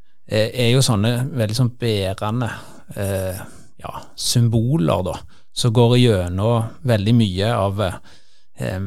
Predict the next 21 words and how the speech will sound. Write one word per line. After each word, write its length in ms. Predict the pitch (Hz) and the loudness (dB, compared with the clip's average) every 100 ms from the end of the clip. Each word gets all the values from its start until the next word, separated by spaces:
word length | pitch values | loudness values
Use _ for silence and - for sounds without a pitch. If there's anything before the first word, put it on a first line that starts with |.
| - - - - - | -8 -14 -18 -16 -2
selv 200 | - 117 | 2 6
om 100 | 117 | 6
vinen 400 | 113 113 139 117 | 6 6 8 6
også, 180 | 110 113 | 4 2
sant, 200 | 113 110 | 0 0
det 100 | 110 | 0
er 40 | |
jo 120 | 101 104 | 0 0
i, 80 | 110 | -2
eh, 240 | - 127 | -4 -2
Jesu 300 | 104 101 - 110 | 0 0 0 2
blod 360 | 113 113 151 | 2 2 2
da. 120 | 135 98 - - - - - - | 0 -6 -10 -16 -16 -16 -16 -8
Eh, 320 | 113 104 101 98 131 - - | -2 0 0 -2 -6 -10 -2
og 300 | 113 120 123 | 2 2 2
litt 220 | 120 139 | 4 4
senere 340 | - 110 104 131 | 4 4 4 2
så 140 | 139 | 2
sier 240 | - 107 | 2 2
jo 120 | 101 127 | 4 4
Jesus, 580 | 110 120 - 113 - | 4 2 0 0 -2